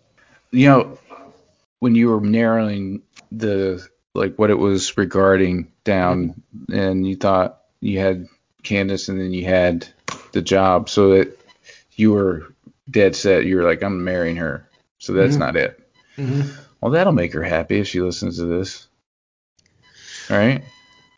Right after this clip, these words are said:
Speaker 2: I mean, no, I mean, to be honest with you, Josh, like, I'm sure that was part of the fear. I'm sure that was, that was there, but I, I really, the way, I mean, this is a whole nother conversation, but, like, the way that I approached my relationship with her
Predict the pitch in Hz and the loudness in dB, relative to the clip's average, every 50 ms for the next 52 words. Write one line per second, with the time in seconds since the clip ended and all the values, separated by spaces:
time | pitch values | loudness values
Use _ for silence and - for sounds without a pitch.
0 | _ - - - - _ _ _ _ _ - - 185 220 240 240 240 226 - - | _ -20 -18 -18 -20 _ _ _ _ _ -4 0 0 2 2 2 0 0 -4 -6
1 | - - - - - - - 202 185 208 208 220 247 247 247 - 196 220 220 208 | -12 -12 -12 -12 -12 -10 -4 0 2 2 4 4 2 2 0 0 0 0 0 -2
2 | 202 - 214 208 202 175 170 185 196 196 - 208 190 175 185 180 170 175 165 170 | -4 -4 -6 -6 -6 -4 -2 -2 -2 -2 -2 -4 -4 -6 -4 -4 -4 -4 -2 -2
3 | 170 165 - - 160 151 147 135 - - - - _ _ _ _ _ _ _ _ | -4 -6 -6 -6 -4 -4 -4 -4 -6 -10 -16 -20 _ _ _ _ _ _ _ _
4 | _ _ _ _ _ _ _ _ - - - - 165 165 165 - - - 202 208 | _ _ _ _ _ _ _ _ -20 -16 -8 -4 -4 -2 -2 -2 -2 -2 0 2
5 | 214 214 196 185 156 - - - 135 170 160 160 - 135 - - - 165 165 156 | 4 4 4 4 2 -2 -8 -8 -4 -2 -2 -2 -4 -8 -10 -10 -6 -2 -2 -2
6 | 139 123 113 113 - - - 208 226 220 127 104 - - - - - 143 139 139 | -2 -4 -8 -10 -12 -12 -14 -12 -10 -10 -10 -10 -12 -14 -18 -18 -14 -10 -10 -8
7 | - - 185 180 156 156 147 139 139 135 127 120 113 - - 135 127 135 135 127 | -6 -4 -4 -4 -2 -2 -2 -4 -2 -4 -4 -6 -6 -8 -10 -6 -6 -6 -6 -6
8 | 123 113 110 117 127 143 156 156 139 117 107 135 131 - 135 156 - - 147 151 | -8 -8 -6 -4 0 0 2 2 0 -2 -2 -6 -6 -6 -8 -8 -6 -4 -2 0
9 | 156 151 147 160 170 180 185 180 170 143 135 123 127 139 143 160 170 170 165 - | 0 0 0 0 2 2 2 2 0 0 -2 -2 0 0 0 2 0 0 -4 -6
10 | - - - - - - - - _ _ _ _ _ _ _ _ _ - 135 147 | -8 -14 -16 -18 -20 -20 -20 -20 _ _ _ _ _ _ _ _ _ -8 -6 -4
11 | 151 160 208 202 - 170 139 131 117 120 139 143 135 131 127 120 123 127 127 120 | -2 0 0 0 -2 -2 -2 -2 -2 -2 -2 -2 -2 -2 -2 -2 -4 -4 -4 -4
12 | 113 - 170 190 190 156 123 120 135 135 139 131 127 - - 143 131 135 143 147 | -2 -2 0 -2 0 -2 -2 -4 -4 -4 -4 -6 -6 -6 -4 -4 -2 0 0 2
13 | 170 185 190 180 156 147 135 131 120 - - - 135 143 151 - - - 135 123 | 2 2 2 2 0 0 -2 -2 -4 -6 -6 -2 -2 -2 -2 -2 -4 -6 -4 -4
14 | 120 123 117 117 110 113 117 120 117 - 135 120 113 - - 127 117 117 117 117 | -2 -2 -2 -2 0 0 0 0 0 -2 -2 -4 -6 -6 -4 -4 -4 -4 -6 -6
15 | 110 107 - 107 107 101 101 104 107 - | -12 -10 -8 -8 -6 -6 -6 -8 -10 -12